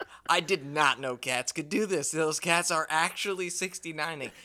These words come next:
And I looked, and me and this guy shared a moment. Also insane that he would just exclaim that, like, first thing, this stranger coming into my home. But then, I mean, upon,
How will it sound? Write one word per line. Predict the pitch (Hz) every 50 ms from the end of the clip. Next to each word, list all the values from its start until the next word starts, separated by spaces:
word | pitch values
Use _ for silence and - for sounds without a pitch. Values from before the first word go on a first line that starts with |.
| - -
And | 147 160
I | 160 165
looked, | 170 160 147 131 - -
and | 147 147 131
me | 147 170 190
and | 196 185 175
this | 156 131
guy | 123 147 156 151 147
shared | 139 - 156 151 147 131
a | 127
moment. | 143 151 143 127 120 -
Also | 139 147 139 - 127
insane | - - 135 127 117 - - - 135 139 139 143 135
that | 123 117
he | 120 120
would | 120 117 110
just | 117 120 123 - - - _ _
exclaim | - 127 - - - - - 113 123 123 131 139 139 127
that, | 117 110 110 110 98 -
like, | - 117 110 -
first | - - 143 135 120 - - -
thing, | - 135 113 107 107
this | 110 110 -
stranger | - - 123 123 127 131 123 117 113
coming | - 123 123 123 123 120
into | 120 120 117
my | 110 104 110
home. | 117 131 127 113 98 117 - - - - - - - - - - - - - - - - -
But | 143 127
then, | 156 156 147 139 -
I | 127 131
mean, | 135 131 127 -
upon, | 123 - 147 151 151 143